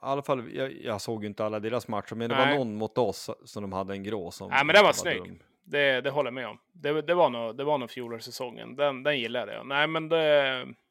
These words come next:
Speaker 2: de tyckte jag, de tycker jag får till det bra. Sen är man ju såklart färgad, men tycker också Björklöven har framförallt ett väldigt snyggt emblem, liksom. Så att, eh, det är liksom, det är stilrent, eh,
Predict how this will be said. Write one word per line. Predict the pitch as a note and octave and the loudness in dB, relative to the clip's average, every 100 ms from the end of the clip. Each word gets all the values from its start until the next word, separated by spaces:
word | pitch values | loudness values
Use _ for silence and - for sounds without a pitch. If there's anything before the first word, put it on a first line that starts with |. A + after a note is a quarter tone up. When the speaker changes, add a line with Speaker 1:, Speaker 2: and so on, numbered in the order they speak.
| _ _ | _ _
Speaker 2:
de | E3+ | -2
tyckte | F3+ D#3 B2+ | 0 -2 0
jag, | A#2+ A#2 - | 0 0 -4
de | D#3 D3+ | -6 -4
tycker | C#3+ B2+ | -4 -2
jag | B2 | -2
får | B2 | -6
till | B2+ A#2 | -10 -10
det | |
bra. | A2+ - B2 A2+ - - _ | -6 -4 -4 -6 -14 -20 _
Sen | - D3 | -2 2
är | D3+ | 4
man | D3 | 2
ju | |
såklart | C3+ C3 B2 | 2 -2 -2
färgad, | - C3 B2+ D3+ B2+ B2 | 0 0 2 2 2 -2
men | B2+ B2 A#2 A2+ _ _ _ _ _ _ _ - | -6 -8 -10 -16 _ _ _ _ _ _ _ -10
tycker | - D#3 C#3 | -4 -2 -2
också | B2+ C3 | -4 -2
Björklöven | C3+ B2+ C#3+ C#3 | 0 2 0 -2
har | A#2+ C#3 D3 | 0 4 4
framförallt | B2 B2+ A#2 C3 B2 | 4 -2 -2 -2 -2
ett | A2+ | -8
väldigt | B2 A#2+ A2+ A#2 | -6 -6 -4 -10
snyggt | C3 A#2+ - | -10 -12 -8
emblem, | A#2+ A2+ A#2+ D#3+ C3 G#2+ | -8 -8 -8 -8 -8 -10
liksom. | A#2+ - C3 | -12 -12 -12
Så | - | -8
att, | A#2+ - - - E3 | -10 -10 -20 -18 -12
eh, | C3 A#2+ B2 C3 | -8 -6 -8 -8
det | B2+ | -6
är | C3+ | -4
liksom, | C3+ C#3 C3+ | -6 -6 -2
det | |
är | C#3+ | -2
stilrent, | - - C#3+ B2+ C3 D#3 A2+ G#2 - | -2 -6 -6 -4 -2 -2 -2 -6 -8
eh, | A#2+ A#2+ A2+ | -6 -4 -6